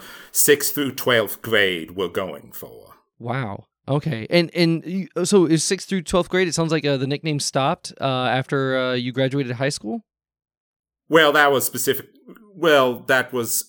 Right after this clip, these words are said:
Speaker 1: specifically because I moved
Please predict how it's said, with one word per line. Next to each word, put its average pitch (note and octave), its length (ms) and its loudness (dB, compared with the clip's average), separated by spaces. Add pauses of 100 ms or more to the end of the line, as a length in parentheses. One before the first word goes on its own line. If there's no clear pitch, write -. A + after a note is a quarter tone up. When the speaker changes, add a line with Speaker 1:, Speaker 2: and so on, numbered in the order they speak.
Speaker 1:
specifically A2 640 -4
because G2 640 -6
I F#2 420 0
moved A2+ 760 -4